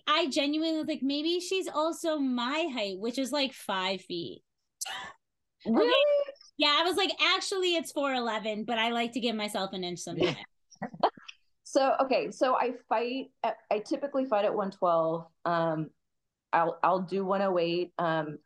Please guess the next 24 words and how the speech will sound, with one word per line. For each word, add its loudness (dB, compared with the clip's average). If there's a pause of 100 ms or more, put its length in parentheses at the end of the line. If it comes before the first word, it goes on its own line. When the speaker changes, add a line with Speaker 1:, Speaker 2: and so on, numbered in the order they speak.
(140)
Speaker 2:
my 2
next 0
fight's 2
at 2
one 0
fifteen 0
just -2
'cause 0
she 0
couldn't 0
get, 2
uh, 4
any 2
lower. 2 (720)
Um, 0 (220)
I'm -2
five 0
five, 0 (180)
which -8 (100)
I 2
think -4
is -2
totally 2
normal. 0